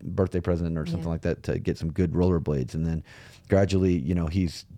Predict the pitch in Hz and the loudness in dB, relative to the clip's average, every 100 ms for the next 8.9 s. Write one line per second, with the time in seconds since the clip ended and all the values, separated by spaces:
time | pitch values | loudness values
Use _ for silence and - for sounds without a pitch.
0 | - - 95 90 - 110 - - - 82 | -8 -2 2 2 2 0 0 -10 -4 0
1 | 85 85 87 - - - 107 80 92 90 | 2 0 -2 -6 -14 -4 0 2 2 2
2 | - 69 73 82 80 87 90 95 80 76 | 0 -6 -6 -4 -2 -2 0 0 0 -2
3 | 71 87 92 101 101 190 - 60 65 85 | -6 -8 -4 -2 0 0 -2 -6 -6 -4
4 | 98 101 73 92 87 - - - - - | -2 0 0 0 -2 -4 -14 -20 -8 0
5 | 92 90 92 90 90 87 82 - 92 85 | 2 2 0 0 2 2 0 -2 -2 -2
6 | 82 - 85 87 85 - 92 92 80 - | -2 -2 -2 0 -2 -2 -2 -2 -2 -8
7 | - - - 101 98 - 78 69 50 78 | -12 -12 -6 0 0 0 -4 -4 -6 -8
8 | - 64 - - - - 117 113 - | -6 -8 -8 -18 -20 -2 0 2 -2